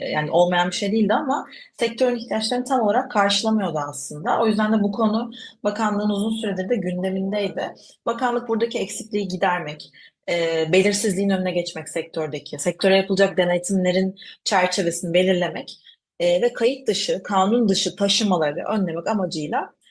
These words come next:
e, belirli düzenlemeler yaptı bu yönetmelik. O yüzden, e, var aslında. Şunu hatırlatmakta fayda var. Satıcılarımızdan bu konuda soru gelecektir diye düşünüyorum. Bu uygulama Trendyol'a özgü bir uygulama değil. E, sektöre yönelik bir yönetmelikten bahsediyoruz. Zaten bakanlığın,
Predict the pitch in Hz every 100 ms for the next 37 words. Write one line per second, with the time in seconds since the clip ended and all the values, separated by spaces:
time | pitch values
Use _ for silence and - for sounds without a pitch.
0 | _ - 185 180 240 196 214 226 202 202
1 | 202 196 185 170 147 - 165 185 160 156
2 | 196 240 196 165 156 147 139 - 160 147
3 | 143 147 - 151 - 151 180 349 - _
4 | _ _ _ _ - 277 285 254 202 196
5 | 185 - 180 175 165 165 208 240 180 165
6 | 180 175 165 180 175 170 185 175 175 175
7 | 165 175 170 202 202 170 160 143 151 -
8 | 160 160 262 254 214 226 220 220 226 226
9 | 226 240 240 208 196 185 - 185 180 180
10 | 180 185 180 202 208 - - - - _
11 | 165 160 190 185 190 220 226 185 156 -
12 | 160 156 151 - 147 - 151 147 151 -
13 | 147 143 143 160 175 160 160 180 170 180
14 | 202 202 -